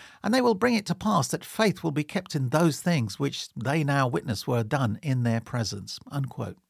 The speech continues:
And this significantly is the first canon we find on freeing of slaves, although there is no compulsion on slave owners freeing slaves if they don't want them freed. It's a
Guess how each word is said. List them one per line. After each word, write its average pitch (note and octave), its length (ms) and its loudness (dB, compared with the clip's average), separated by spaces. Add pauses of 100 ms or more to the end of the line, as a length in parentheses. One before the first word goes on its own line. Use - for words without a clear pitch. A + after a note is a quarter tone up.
(220)
And A#3+ 160 4
this C4+ 160 2
significantly F#3+ 840 2
is D3+ 200 -2
the D#3+ 300 -2
first - 480 0
canon E3 380 0
we B2+ 100 0
find C#3+ 340 0
on B2 140 0
freeing C#3+ 300 0
of A#2+ 80 -2
slaves, A#2 420 0
although F#3 240 2
there G3+ 260 2
is G#3 160 -4
no F#3 140 2
compulsion D#3 720 -4
on A#2 140 0
slave C3 380 -2
owners G#2+ 340 -2
freeing C3+ 360 -4
slaves A2+ 360 -6
if A#2+ 80 -4
they A#2+ 120 -2
don't B2 200 -2
want A2+ 180 -4
them G#2+ 140 -8
freed. G2+ 400 -8 (140)
It's - 240 -6
a C#4+ 200 2